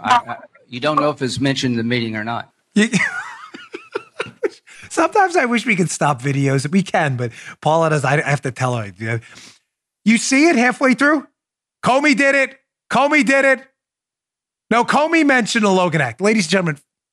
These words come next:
Speaker 2: li-, don't get confused by, if you are a new listener with no political experience or background in any of this case at all, just know one thing. The Obama administration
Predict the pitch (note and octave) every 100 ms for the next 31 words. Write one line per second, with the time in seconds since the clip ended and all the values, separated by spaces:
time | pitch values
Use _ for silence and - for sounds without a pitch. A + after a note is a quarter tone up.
0 | _ F#3+ F#3+ - B2+ G3 F3+ A#3 - F3
1 | G3 F3 F3 D3+ A3+ B3+ A#3 G3 G3+ A3
2 | G#3 F#3+ E3+ D3 C#3 D#3+ F3 F#3+ F3+ F#3
3 | F3+ F3+ E3+ - - D#3 D#3 D#3 - -
4 | _ D#3+ B2+ D#3+ D#3+ G3 D#3+ D3+ D3+ E3+
5 | F#3+ F3 - E3 D#3 D#3+ D3 B2+ - _
6 | _ _ - G3 - G#3 G3 F3 E3+ D#3
7 | C3+ E2+ _ _ _ _ _ _ _ _
8 | _ _ _ _ _ _ _ _ E3+ D#3
9 | B2 F#3 A3+ A#3 G#3+ G#3 F#3+ - E3 D3
10 | - C3+